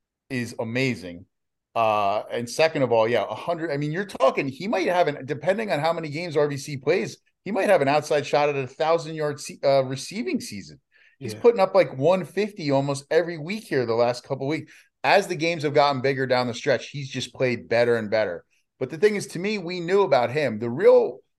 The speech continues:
Speaker 1: I won't say revelation, I felt like this was his real chance to finally show the full breadth of his game, and that's Frankie Williams. Like,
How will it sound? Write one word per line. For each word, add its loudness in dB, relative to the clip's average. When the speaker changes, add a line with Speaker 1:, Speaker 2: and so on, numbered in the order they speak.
Speaker 1:
I 4
won't 2
say -2
revelation, -2
I 0
felt 2
like -6
this -8
was -10
his -6
real 2
chance -4
to -6
finally -2
show -2
the -6
full 0
breadth 0
of -2
his -4
game, -4
and -6
that's -2
Frankie -2
Williams. -4
Like, -6